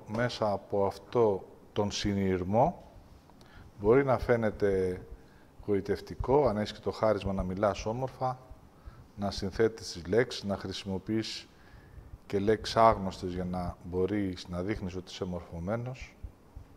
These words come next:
Οπότε, με όλο αυτό, θα φαινόμουν σοφός.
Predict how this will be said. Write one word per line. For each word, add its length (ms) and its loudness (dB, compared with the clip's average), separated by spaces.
Οπότε, 240 2
με 80 4
όλο 160 6
αυτό, 440 4
θα 180 -6
φαινόμουν 540 0
σοφός. 580 -2